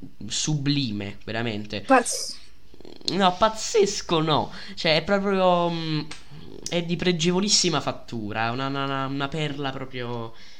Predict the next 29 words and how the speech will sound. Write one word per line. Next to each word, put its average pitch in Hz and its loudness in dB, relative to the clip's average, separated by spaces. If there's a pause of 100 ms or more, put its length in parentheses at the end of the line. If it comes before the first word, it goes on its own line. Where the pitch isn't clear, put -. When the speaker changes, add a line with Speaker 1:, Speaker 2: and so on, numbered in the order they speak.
(100)
Speaker 1:
eh, 120 -4
rara, 110 -4
ecco. 117 -6 (840)
Speaker 2:
Madre 220 6
Speaker 1:
E - -2
Speaker 2:
perla. 202 -6 (200)
Speaker 1:
una 117 -2
madre 131 4
perla 139 6
molto 139 0
rara. - -6 (640)
Ehm, 185 4 (280)
vorrei 226 0
dare, 127 4
perché 123 -2
credo 135 2
di 123 0
aver 123 0
detto 123 0
tutto, 120 -2
poi 117 2
ora 107 4
la 107 -2
storia 117 2
poi 104 -6
ve 117 -10
la 113 -8
lascio 110 -8
scoprire. 123 -4